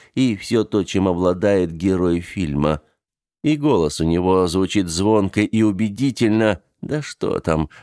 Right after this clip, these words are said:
он может позволить себе вообще ничего не говорить, а просто приподнять левую бровь или сделать тростью выразительный жест.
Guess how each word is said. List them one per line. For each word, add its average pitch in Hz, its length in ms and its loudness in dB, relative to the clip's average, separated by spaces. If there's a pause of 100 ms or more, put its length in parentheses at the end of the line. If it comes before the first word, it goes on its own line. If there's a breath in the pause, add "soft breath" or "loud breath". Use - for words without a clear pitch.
он 139 180 2
может 127 440 0
позволить 123 540 0
себе 120 300 2
вообще 123 640 2
ничего 117 500 2
не 110 160 2
говорить, 110 600 0 (220 soft breath)
а 151 160 -2
просто 131 420 -2
приподнять 117 600 0
левую 110 480 2
бровь 123 500 -2
или 92 260 0
сделать 101 460 0
тростью 104 460 0
выразительный 107 640 0
жест. - 360 -6